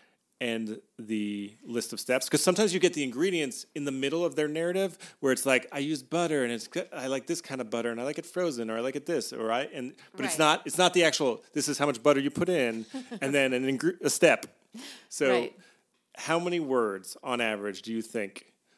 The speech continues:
Speaker 1: these blogs slash recipe sites had before you actually got to what you really wanted?
Speaker 2: I,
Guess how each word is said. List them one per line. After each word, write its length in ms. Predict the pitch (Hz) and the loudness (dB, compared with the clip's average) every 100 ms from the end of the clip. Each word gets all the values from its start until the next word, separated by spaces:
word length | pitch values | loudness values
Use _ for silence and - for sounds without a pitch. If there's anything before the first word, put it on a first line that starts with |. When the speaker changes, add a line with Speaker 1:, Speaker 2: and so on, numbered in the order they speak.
| _ _ - _ _ _ | _ _ -20 _ _ _
Speaker 1:
these 320 | - 120 117 101 | -8 -4 -4 -6
blogs 720 | - 110 110 110 107 - - | -2 2 2 0 -4 -12 -12
slash 380 | - 110 104 107 | -6 -2 -2 -2
recipe 400 | 110 104 107 110 | -4 -4 -8 -8
sites 480 | - 110 98 95 - | -4 -2 -4 -6 -16
had 400 | - 107 104 101 | -10 -4 -4 -4
before 240 | 110 - 113 | -8 -6 -2
you 100 | 110 | -2
actually 280 | 107 131 | -4 -8
got 280 | 113 117 110 | -2 -2 -2
to 120 | - 113 | -6 -6
what 180 | 120 | -6
you 140 | 160 147 | -8 -6
really 200 | 175 185 | -4 -2
wanted? 540 | 190 165 113 104 101 151 | -2 -2 0 -2 -4 -6
Speaker 2:
I, 280 | 220 202 | -6 -8